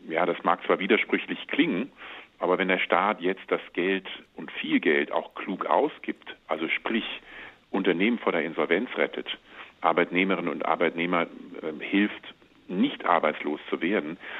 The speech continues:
dann sind das ja kluge Ausgaben, weil das sind die Unternehmen und die, die Menschen, die dann auch in den kommenden Jahren wieder Steuern zahlen können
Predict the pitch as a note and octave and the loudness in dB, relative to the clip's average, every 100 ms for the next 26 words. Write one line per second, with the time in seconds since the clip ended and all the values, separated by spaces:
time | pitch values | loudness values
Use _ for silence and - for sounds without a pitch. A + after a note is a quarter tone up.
0 | - - - E2 F#2 A#2+ A#2 - F2+ - | -12 -10 -4 -2 -2 2 2 4 0 0
1 | F#2+ D2 A2 - - C#2 C2 C#2+ E2 E2+ | 2 4 4 2 0 0 0 -2 0 0
2 | - F#2 F2 F#2 F2 E2 F#2 A#2 F#2 D#2+ | -2 -4 -4 -2 -4 -2 -2 -2 -4 -6
3 | E2 D#2+ E2 E2 F#2+ - E2+ F2 - D#2+ | -6 -4 -2 0 -2 -2 0 0 0 -2
4 | E2 E2 F2 F2 E2+ D#2 D2+ F2 E2+ D#2+ | -4 -2 0 0 2 4 4 2 0 0
5 | - - E2+ E2+ E2 - D#2+ D#2+ D#2+ - | 2 4 4 4 0 -2 -2 -2 -2 2
6 | A2+ E2+ | 2 2